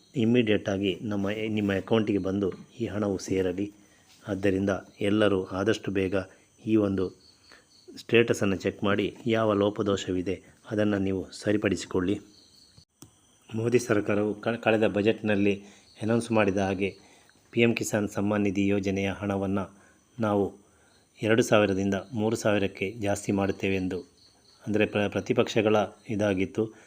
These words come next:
ಸರಿ ಡಬಲ್ ಮಾಡಿಕೊಡ್ಬೇಕೆಂದು. ಆದರೆ ಡಬಲ್ ಇಲ್ಲಾಂದ್ರೂ ಮೂರು ಸಾವಿರ ಆಗುವ ಸಾಧ್ಯತೆ ಇದೆಯಂತೆ ಈ ಹತ್ತೊಂಬತ್ತನೇ ಕಂತಿನ ಹಣದಲ್ಲಿ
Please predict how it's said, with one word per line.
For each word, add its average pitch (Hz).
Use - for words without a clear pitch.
ಸರಿ 107
ಡಬಲ್ 107
ಮಾಡಿಕೊಡ್ಬೇಕೆಂದು. 95
ಆದರೆ 101
ಡಬಲ್ 107
ಇಲ್ಲಾಂದ್ರೂ 104
ಮೂರು 113
ಸಾವಿರ 107
ಆಗುವ 98
ಸಾಧ್ಯತೆ 107
ಇದೆಯಂತೆ 98
ಈ 101
ಹತ್ತೊಂಬತ್ತನೇ 104
ಕಂತಿನ 98
ಹಣದಲ್ಲಿ 95